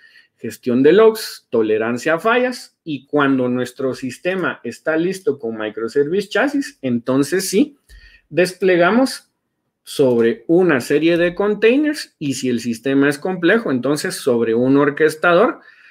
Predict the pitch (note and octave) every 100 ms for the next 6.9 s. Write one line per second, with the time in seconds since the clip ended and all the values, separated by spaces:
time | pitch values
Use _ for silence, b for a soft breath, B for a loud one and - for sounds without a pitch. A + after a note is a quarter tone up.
0 | B _ D#3+ G3+ G#3+ D3 B2+ B2 A2+ G#2+
1 | A#2+ A#2 D3+ D#3+ - A2 A2 C#3 E3+ G3+
2 | A#3 C#4 F4+ A#3+ - _ A#2 G2 - A2
3 | A2 D3+ E3 G3 G3+ B3 B3+ A#3+ A#3+ -
4 | A#2+ - A#2 A2+ A#2+ D3+ D#3 C#3 A#2 -
5 | A2+ B2 B2+ D3 F3+ D#3+ D#3+ F3 - A2+
6 | A2 - C#3 D3 - A3+ A#3+ A#3+ A3